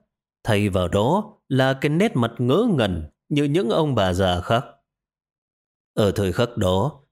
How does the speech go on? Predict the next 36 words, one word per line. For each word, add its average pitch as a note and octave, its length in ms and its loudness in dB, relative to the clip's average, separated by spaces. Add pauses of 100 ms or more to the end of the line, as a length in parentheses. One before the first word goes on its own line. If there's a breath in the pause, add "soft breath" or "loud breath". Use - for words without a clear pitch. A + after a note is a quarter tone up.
(120)
Viên D3+ 160 2
Mộc B2+ 180 0
Dã D3 100 2
ước A#3 320 0
gì B2 160 0
bà B2 140 2
Liễu C#3 340 2
chỉ B2+ 200 0
đang F#3 180 2
giả G#2 200 0
vờ. F#2+ 420 2 (520)
Khi D3 160 0
không D3+ 340 -2
có D#3+ 120 0
người, G2+ 440 2 (120)
bà B2 140 -2
ấy B2 340 0
sẽ F#3 140 -2
quay F3+ 240 0
trở A2 180 0
về F#2+ 280 2
trạng G#2+ 220 -2
thái B2 260 2
như A#2 200 2
trước D#3+ 240 -2
đây. C3 240 0 (880)
Nhưng A2 220 0
cậu G2+ 180 2
biết B2 220 0
rõ, C3+ 440 0 (200)
đám E3 300 0
người A2 200 2
Trương A#2 200 0
Hiểu G#2 180 2
Bân A2+ 260 0
chắc F#3 160 -2